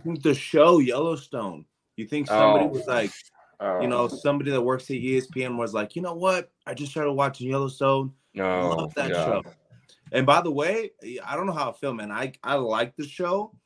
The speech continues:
Speaker 2: Oh.
Speaker 1: but I hear a lot of local people that are, like, born and raised here.
Speaker 2: <laughs>
Speaker 1: They absolutely despise it. I know the locals from Bozeman are really hating the show right now, but I
Speaker 2: Yeah.
Speaker 1: think ultimately, I like the freaking show, man. I have to say it.
Speaker 2: Yeah.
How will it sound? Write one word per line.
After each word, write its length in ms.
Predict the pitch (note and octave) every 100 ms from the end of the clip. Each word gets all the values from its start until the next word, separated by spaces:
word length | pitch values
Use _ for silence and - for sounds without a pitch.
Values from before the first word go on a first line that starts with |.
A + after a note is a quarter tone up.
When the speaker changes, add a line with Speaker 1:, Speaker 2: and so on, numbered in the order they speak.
| -
Speaker 2:
Oh. 240 | G2+ F#2
Speaker 1:
but 100 | F2
I 40 | -
hear 120 | B2+ C#3+
a 60 |
lot 220 | B2+ B2 A#2+
of 60 |
local 440 | G#2 G#2+ A#2 B2+ A#2
people 420 | - A#2 G2+ G2
that 120 | G2
are, 80 | F#2+
like, 260 | F#2+ F2+ -
born 260 | A2 -
and 200 | - B3+ -
raised 240 | E3+ E3 -
here. 220 | F#4 - F4
Speaker 2:
<laughs> 80 |
Speaker 1:
They 220 | A2 A2 -
absolutely 560 | A2+ B2 A#2+ - B2 G#2
despise 600 | G2+ - - G2 F#2+ F2+
it. 120 | F#2 _ - -
I 60 | C#3
know 120 | F3+
the 100 | E3
locals 420 | C#3 C#3+ C#3+ C#3+ -
from 180 | G#2+
Bozeman 520 | F#2+ A#2 A#2+ G#2 G2+ F2+
are 300 | G2+ F#2 F2+
really 580 | F2+ G#2+ C#3+ D#3 C3+ A#2
hating 360 | G2+ A#2 B2
the 100 | B2
show 260 | G#2+ B2 B2
right 240 | B2+ C3+
now, 300 | C3+ D3 F#3+ _ _ _ -
but 120 | G2+
I 80 | G#2+
Speaker 2:
Yeah. 60 | G2+
Speaker 1:
think 160 | A2+ -
ultimately, 840 | G#2 A2+ - A2 G2 E2+ F2+ F2 - _ _ _ -
I 160 | G2
like 340 | D3 C3 D#3+ -
the 80 | C#3+
freaking 360 | - D3 D3
show, 280 | C3+ A#2 C#3
man. 200 | B2 E2+
I 140 | E2+
have 200 | F#2+ B2
to 100 | A#2
say 300 | G2 - G#2+
it. 140 | G2+ E2
Speaker 2:
Yeah. 440 | E2+ E2+ F2 E2